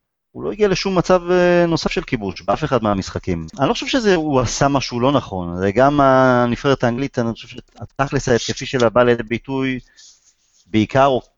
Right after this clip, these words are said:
רק במצבים הנייחים. אני חושב שאמרתי את זה כבר בכמה פודים לאורך העונה. אם רשפורד לא יתחיל לשחק יותר כחלוץ, ואולי רק כחלוץ, עם תשע או עשר, אנחנו בסופו של דבר נקבל סוג של קולבויניק נחמד,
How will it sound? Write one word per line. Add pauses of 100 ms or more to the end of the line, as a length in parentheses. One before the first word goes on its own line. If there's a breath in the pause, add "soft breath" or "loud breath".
(200)
רק
במצבים
הנייחים.
אני
חושב
שאמרתי
את
זה
כבר
בכמה
פודים
לאורך
העונה. (600)
אם
רשפורד (160)
לא
יתחיל
לשחק
יותר
כחלוץ, (500)
ואולי
רק
כחלוץ, (300 soft breath)
עם
תשע
או
עשר, (520 loud breath)
אנחנו
בסופו
של
דבר
נקבל
סוג
של
קולבויניק
נחמד,